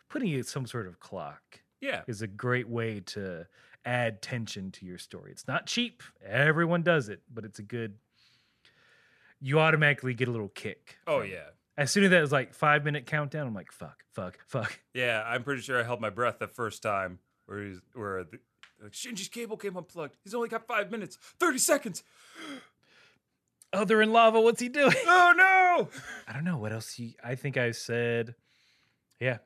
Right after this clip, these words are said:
Speaker 1: not as, everyone should watch it. Not as depressing. Hope you didn't listen to this <laughs> before
Speaker 2: <laughs>
Speaker 1: watching it. I'm sorry.
Speaker 2: Yeah, hopefully, uh, I guess we should probably say, watch this, watch,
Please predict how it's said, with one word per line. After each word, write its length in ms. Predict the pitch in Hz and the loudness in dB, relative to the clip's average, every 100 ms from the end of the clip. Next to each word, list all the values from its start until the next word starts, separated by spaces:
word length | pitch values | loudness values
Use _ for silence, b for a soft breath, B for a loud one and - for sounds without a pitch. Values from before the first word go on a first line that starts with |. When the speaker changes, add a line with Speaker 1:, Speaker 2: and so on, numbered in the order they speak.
| - | -12
Speaker 1:
not 180 | 107 117 | -8 -6
as, 240 | 120 - _ _ _ _ 123 | -8 -12 _ _ _ _ -8
everyone 260 | 120 127 | -6 -6
should 160 | - 123 | -6 -2
watch 240 | 127 127 | -2 -2
it. 160 | 143 - - | -4 -6 -14
Not 200 | 107 110 | -10 -10
as 80 | 110 | -12
depressing. 680 | 101 123 120 123 120 117 - _ _ _ | -6 -4 -4 -6 -8 -10 -16 _ _ _
Hope 160 | 208 185 | -2 2
you 60 | |
didn't 160 | 143 110 | 2 0
listen 220 | 107 110 | -6 -10
to 60 | 107 | -8
this 400 | 123 143 - - | -6 -4 -4 -4
<laughs> 20 | |
before 320 | - - 349 - | -8 -6 -6 -4
Speaker 2:
<laughs> 40 | |
Speaker 1:
watching 400 | 330 311 208 370 - | -2 2 2 2 -4
it. 100 | 302 | -6
I'm 160 | 330 339 | -6 -8
sorry. 500 | - 147 143 233 214 B B B - | -4 -2 0 -2 -4 B B B -8
Speaker 2:
Yeah, 440 | 170 175 160 156 | -2 2 2 0
hopefully, 600 | 147 214 220 226 214 175 _ _ | 0 -2 -2 -4 -4 -8 _ _
uh, 280 | 151 147 139 139 | -6 -4 -2 -2
I 80 | |
guess 200 | 151 156 | -2 -2
we 80 | 160 | -4
should 240 | 131 120 101 _ _ 123 _ _ | -8 -10 -12 _ _ -20 _ _
probably 320 | _ 127 123 120 | _ -2 -2 -2
say, 180 | 117 | -6
watch 380 | 101 131 160 - | -6 -2 -4 -2
this, 380 | 151 147 - - - | -2 -2 -4 -16 -8
watch, 340 | 127 165 - | -2 -2 -2